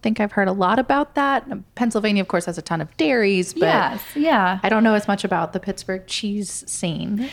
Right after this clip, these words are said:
Speaker 2: So I, um, I usually source most of my cheeses are European. I don't usually use a lot of local cheeses, um, on our boards. Um, I am trying to partner,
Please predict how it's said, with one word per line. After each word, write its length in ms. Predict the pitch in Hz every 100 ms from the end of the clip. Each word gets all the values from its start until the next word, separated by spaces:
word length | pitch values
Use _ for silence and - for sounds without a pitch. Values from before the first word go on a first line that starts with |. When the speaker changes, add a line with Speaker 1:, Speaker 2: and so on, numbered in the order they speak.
| -
Speaker 2:
So 560 | - - 269 254 254 -
I, 560 | 226 240 277 359 370 -
um, 640 | 214 214 202 202 196 196 - - - -
I 120 | 196
usually 580 | 254 339 320 - 233 214
source 560 | 208 196 185 180 180 -
most 300 | 175 175 202
of 80 | 190
my 160 | 175
cheeses 760 | 175 - 175 175 175 165 165 -
are 140 | - 185
European. 840 | 180 175 175 - 175 170 202 240 - - - - -
I 80 | 180
don't 460 | 208 196 196 196 -
usually 460 | 185 190 185 185 180
use 420 | 175 175 202 -
a 80 | 226
lot 220 | 247 247
of 120 | 254
local 300 | 254 247 262
cheeses, 680 | 254 262 254 254 285 294 - - - -
um, 360 | - 190 180 175
on 160 | - 180
our 180 | 180 180
boards. 580 | 185 196 202 196 196 - 175
Um, 500 | 175 170 165 170 -
I 120 | 175 190
am 300 | 190 190 196
trying 320 | - 214 196
to 80 | 196
partner, 680 | - 180 175 190 196 202